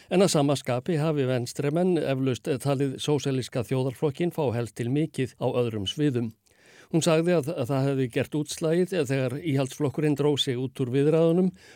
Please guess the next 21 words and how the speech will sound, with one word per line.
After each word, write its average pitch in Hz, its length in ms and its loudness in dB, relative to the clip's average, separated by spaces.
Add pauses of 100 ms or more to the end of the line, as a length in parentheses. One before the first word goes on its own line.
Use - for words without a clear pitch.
(120)
og 170 160 6
leiðtogi 135 560 4
Venstre, 135 400 0 (240)
Jakob 131 400 -2
Ellemann 117 320 -2
Jensen, 170 460 2 (340)
sagðist 165 400 2 (160)
tveimur 160 320 4
dögum 135 240 2
síðar 151 400 0
ætla 131 300 0
að 123 80 0
ná 127 160 2
fram 170 260 0
jafnvel 131 320 -2
harðari 156 480 -2
hægri 147 320 0
pólitík 165 560 -2
í 147 80 0
stjórnarsamstarfi 151 1040 -2
með 147 240 2